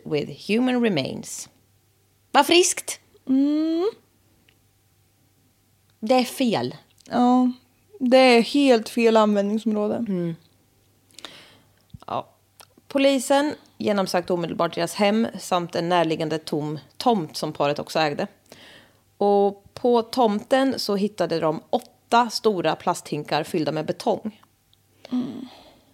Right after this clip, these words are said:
Speaker 1: Ja. Eh, och de bröt isär den här betongen och ingjutet i blocken låg det fler mänskliga inre, inre organ.
Speaker 2: Åh, åh, bara organen.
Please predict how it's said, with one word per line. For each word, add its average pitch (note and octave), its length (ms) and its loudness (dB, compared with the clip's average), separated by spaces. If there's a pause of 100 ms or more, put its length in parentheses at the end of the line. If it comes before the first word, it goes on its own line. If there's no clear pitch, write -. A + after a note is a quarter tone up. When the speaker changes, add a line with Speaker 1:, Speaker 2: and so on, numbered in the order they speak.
(140)
Speaker 1:
Ja. - 200 -10 (500)
Eh, F#3+ 320 -2
och G3+ 60 -4
de A3 140 2
bröt A#3 220 0
isär C4 240 0
den B3 120 -2
här B3 60 2
betongen A3+ 540 0
och - 220 -8
ingjutet D#4 1040 -2
i - 120 -4
blocken F3+ 600 -4 (100)
låg - 280 -6
det - 120 -8
fler G3 460 -4
mänskliga - 520 -6 (120)
inre, - 400 -8 (140)
inre E3+ 360 -4 (240)
organ. G#3 380 0 (720)
Speaker 2:
Åh, B3+ 100 -2 (440)
åh, D4+ 260 4
bara B3+ 240 6
organen. A#3+ 760 2